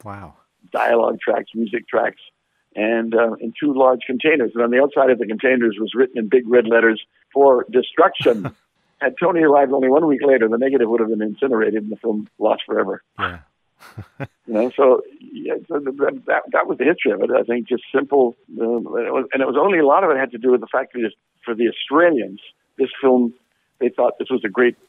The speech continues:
Speaker 2: and Tony thought the film was an, an Australian masterpiece.
Speaker 1: Mm.
Speaker 2: And, and, uh, the Australians loved that film, and, and the critics, they said, "Come on, we, this is a, this is a quintessential, quintessential Australian film.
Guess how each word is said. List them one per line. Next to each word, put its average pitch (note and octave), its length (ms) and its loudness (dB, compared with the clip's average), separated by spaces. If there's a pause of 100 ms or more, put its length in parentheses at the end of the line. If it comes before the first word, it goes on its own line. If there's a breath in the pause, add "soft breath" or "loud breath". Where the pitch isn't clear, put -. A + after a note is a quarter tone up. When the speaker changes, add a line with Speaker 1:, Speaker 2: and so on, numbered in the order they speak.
(260)
Speaker 2:
and A2+ 160 -10
Tony C#3 220 0
thought A2 200 -6
the G#2+ 140 -8
film A#2 160 2
was G#2+ 160 0
an, G2+ 400 -4
an - 100 -6
Australian A2+ 460 2
masterpiece. A2 640 -2 (260)
Speaker 1:
Mm. B2 340 -14
Speaker 2:
And, A2+ 440 -2 (320)
and, A2 300 -2
uh, G2+ 380 0 (180)
the G#2+ 100 -6
Australians A#2 600 2
loved B2+ 240 2
that G#2+ 200 -2
film, G2 240 -6
and, G2+ 200 -10 (420)
and F#2+ 100 -12
the F#2 60 -8
critics, - 360 -2 (340)
they A2 140 -12
said, G#2 200 -2
"Come B2 120 -2
on, E3 200 0
we, A2 120 -10
this A#2 200 -12
is G2+ 120 -12
a, G#2 80 -10
this G#2+ 200 -14
is G#2+ 120 -10
a G#2 180 -4
quintessential, C3+ 800 -2 (500)
quintessential B2+ 920 -2
Australian C3 600 -2
film. E3 360 -2